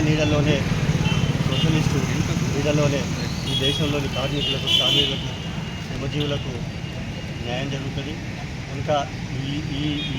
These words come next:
సందర్భంలో ఇప్పుడు భారత కమ్యూనిస్ట్ పార్టీ సభ్యత్వం కూడా జరుగుతుంది. ఎవరైతే కార్మికులు ఉంటారో, నిజంగా కార్మికులు భారత కమ్యూనిస్ట్ పార్టీ సిద్ధాంతం మీద ఈ దేశంలో సోషలిస్టు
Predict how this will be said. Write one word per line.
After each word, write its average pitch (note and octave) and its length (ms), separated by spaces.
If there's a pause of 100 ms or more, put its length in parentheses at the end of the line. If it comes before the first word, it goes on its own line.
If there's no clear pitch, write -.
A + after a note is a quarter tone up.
(120)
సందర్భంలో D3+ 540 (600)
ఇప్పుడు - 220 (320)
భారత B2+ 220 (100)
కమ్యూనిస్ట్ C#3+ 360
పార్టీ C#3 200
సభ్యత్వం C3+ 380
కూడా C#3 160
జరుగుతుంది. - 420 (800)
ఎవరైతే E3+ 400
కార్మికులు D#3 400
ఉంటారో, B2+ 260 (720)
నిజంగా D#3 380
కార్మికులు D3+ 500
భారత D3 200 (100)
కమ్యూనిస్ట్ D3 360
పార్టీ C#3 280
సిద్ధాంతం C#3 480
మీద - 160 (520)
ఈ C#3+ 140
దేశంలో E3+ 420
సోషలిస్టు D#3+ 460